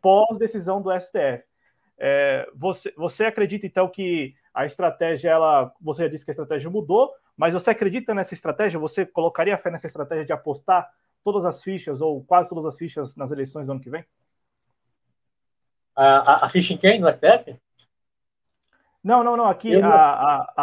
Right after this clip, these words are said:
Speaker 1: a, o, o Lula, que a, nes-, nesta charge, o Lula, o Lula já aponta como sair das eleições de dois mil e vinte e dois, né? Não mais
Speaker 2: Sim.
Speaker 1: ali a,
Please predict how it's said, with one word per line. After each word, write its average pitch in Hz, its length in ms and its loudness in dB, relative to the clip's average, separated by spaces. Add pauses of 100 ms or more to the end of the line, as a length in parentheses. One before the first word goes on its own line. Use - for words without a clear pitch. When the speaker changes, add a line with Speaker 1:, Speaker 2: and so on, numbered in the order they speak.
(360)
Speaker 1:
a, - 60 -6
o, 185 220 -2
o - 40 4
Lula, 240 360 4
que 240 200 -4
a, 175 220 2
nes-, 190 280 -4
nesta 214 280 0
charge, 202 360 4
o 165 40 -10
Lula, 202 380 2
o 185 60 -2
Lula 196 280 2
já 220 360 0 (240)
aponta 220 580 0
como 208 280 -4
sair 196 260 2
das 202 160 -2
eleições 208 420 0
de 208 60 -8
dois 220 120 -2
mil 220 100 -2
e 220 40 -6
vinte 220 180 -8
e 247 40 -8
dois, 160 280 2
né? 143 200 -4 (320)
Não 185 200 2
mais 196 340 4
Speaker 2:
Sim. 202 60 4
Speaker 1:
ali 190 480 -2
a, 151 800 6